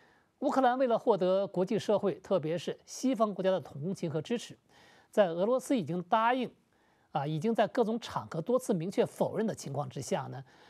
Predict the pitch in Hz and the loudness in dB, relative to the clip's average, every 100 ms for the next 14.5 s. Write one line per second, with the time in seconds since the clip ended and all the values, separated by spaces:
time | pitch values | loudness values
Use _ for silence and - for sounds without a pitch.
0 | - - _ _ _ _ 233 262 220 147 | -20 -20 _ _ _ _ -2 0 2 0
1 | 175 - _ _ _ 254 247 226 - 117 | -2 -6 _ _ _ 0 0 0 0 0
2 | 143 190 - 135 - 220 - - 160 - | 0 -4 -4 -8 -4 -4 -4 -4 -6 -4
3 | 160 202 139 - 285 135 120 - _ _ | -2 -2 -2 0 0 0 -8 -14 _ _
4 | 160 185 185 208 220 123 180 180 _ _ | -2 -2 0 -2 -2 -4 -6 -6 _ _
5 | 143 139 110 120 117 123 - - _ _ | -8 -6 -8 -8 -10 -12 -14 -16 _ _
6 | _ _ _ - 233 226 269 233 170 - | _ _ _ 0 2 2 0 -2 -2 -4
7 | - - _ _ 247 220 214 226 - 190 | -12 -20 _ _ -2 2 4 2 -2 -2
8 | 208 214 156 170 - 202 214 - - 202 | 2 2 2 0 4 4 4 2 2 2
9 | 190 185 180 175 180 180 - 220 214 220 | 2 0 0 0 0 -6 -2 0 2 0
10 | 202 147 160 247 240 247 240 233 143 - | -2 -2 0 2 2 0 2 2 0 -4
11 | - - - - 170 240 247 - 240 240 | -20 -20 -14 -2 0 2 0 2 2 2
12 | 190 170 180 151 135 135 185 - _ 160 | -2 -2 -4 -4 -6 -2 -2 -4 _ -4
13 | 131 113 - 196 214 135 135 175 220 190 | -4 -8 -6 0 0 0 -4 -4 -2 0
14 | 208 147 135 - 113 | 0 -2 -4 -12 -16